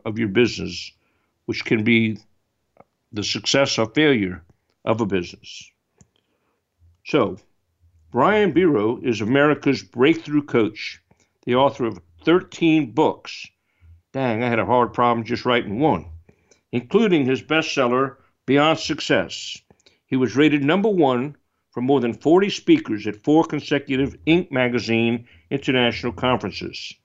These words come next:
He was also honored as one of the top twenty-five motivational speakers in the United States. So here's what Brian talked about. How do you build a team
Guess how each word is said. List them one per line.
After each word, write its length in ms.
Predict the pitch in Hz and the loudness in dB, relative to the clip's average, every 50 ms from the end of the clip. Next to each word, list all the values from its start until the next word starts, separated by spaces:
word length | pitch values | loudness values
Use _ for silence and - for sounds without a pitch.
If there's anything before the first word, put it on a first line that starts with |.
| _ _ _ _ _ _ _ _ _ | _ _ _ _ _ _ _ _ _
He 80 | - 120 | -2 0
was 160 | 117 110 107 | 2 2 2
also 360 | 143 160 170 160 - 170 156 | 4 2 2 4 2 2 2
honored 420 | - - 151 170 165 135 113 107 110 | 2 2 2 2 2 2 0 0 -2
as 140 | 110 101 - | -4 -4 -4
one 120 | 123 117 | -6 -6
of 60 | 107 | -6
the 80 | 98 101 | -8 -12
top 440 | - - - - 165 165 160 - - | -12 -8 -4 0 0 0 0 -2 -8
twenty-five 680 | - 170 185 190 185 - 147 127 107 104 101 104 110 107 - _ _ _ _ - - _ - | -4 -2 -2 -2 0 0 2 2 4 2 2 0 -2 -6 -12 _ _ _ _ -20 -16 _ -2
motivational 600 | 117 131 135 135 120 139 151 147 - 151 165 156 | 0 2 2 2 2 2 0 0 0 -2 -4 -6
speakers 680 | - - - 143 120 - - 95 98 104 95 - - _ _ _ _ _ _ _ _ _ _ | -4 -2 -2 -2 -2 -4 -6 -8 -8 -10 -10 -14 -16 _ _ _ _ _ _ _ _ _ _
in 460 | - 123 127 123 120 127 123 113 - _ _ _ - | -2 0 2 2 2 0 -2 -4 -10 _ _ _ -8
the 80 | 123 | -2
United 440 | 120 120 113 113 110 107 110 110 95 | 0 0 2 2 2 2 0 0 -4
States. 640 | - - - 117 98 85 - - - - - - - _ _ _ _ _ _ _ _ _ _ _ _ _ _ _ _ _ _ _ _ _ _ _ _ _ _ _ _ _ _ _ _ _ | -6 -6 -4 -4 -4 -4 -6 -10 -12 -12 -12 -14 -16 _ _ _ _ _ _ _ _ _ _ _ _ _ _ _ _ _ _ _ _ _ _ _ _ _ _ _ _ _ _ _ _ _
So 100 | - 165 | 2 4
here's 180 | 175 220 226 190 | 4 4 4 2
what 120 | 208 151 | -2 0
Brian 280 | 131 160 160 151 147 - | 2 2 2 2 2 2
talked 260 | - 127 113 - - | 2 0 0 0 -4
about. 260 | 107 104 85 - - _ _ _ _ _ _ _ _ _ _ _ _ _ _ _ _ _ _ _ _ _ _ _ _ _ | -8 -8 -8 -10 -12 _ _ _ _ _ _ _ _ _ _ _ _ _ _ _ _ _ _ _ _ _ _ _ _ _
How 300 | _ - 156 165 196 226 | _ 0 2 2 2 2
do 80 | 233 240 | 0 -2
you 180 | 220 208 208 | -4 -4 -4
build 440 | 143 104 - 135 151 170 185 185 190 | -4 -2 2 4 6 6 6 4 2
a 60 | 214 | -2
team 640 | 208 - - 170 156 127 110 95 90 92 101 123 131 | -8 -4 0 2 2 2 2 0 -2 -4 -6 -8 -8